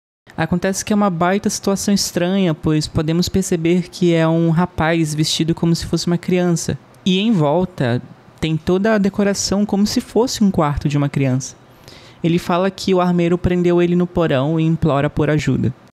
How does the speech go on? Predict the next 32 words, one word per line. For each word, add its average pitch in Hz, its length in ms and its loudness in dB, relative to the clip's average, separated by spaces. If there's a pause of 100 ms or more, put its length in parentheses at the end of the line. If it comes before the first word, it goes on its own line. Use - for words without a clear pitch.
(760)
Podemos 185 360 0
confrontar 226 600 0
o 180 40 2
armeiro 156 460 2
e 156 60 0
fazer 147 260 -4
com 160 140 -2
que 165 160 -2
ele 160 160 2
nos 165 240 0
mostre 156 340 -2
o 165 60 -2
porão, 143 440 0 (160)
e 147 40 0
chegando 147 400 0
lá 139 140 0
a 143 60 0
gente 151 280 -4
descobre 147 440 -4
que - 140 -8
se 156 140 -4
trata 135 280 -4
de 143 120 0
um 143 40 2
sequestrador 151 800 -2 (480)
que 180 140 0
enlouqueceu 190 840 0
depois 160 320 0
de 156 60 -2
perder 175 320 0
o 220 60 0
filho 147 580 -2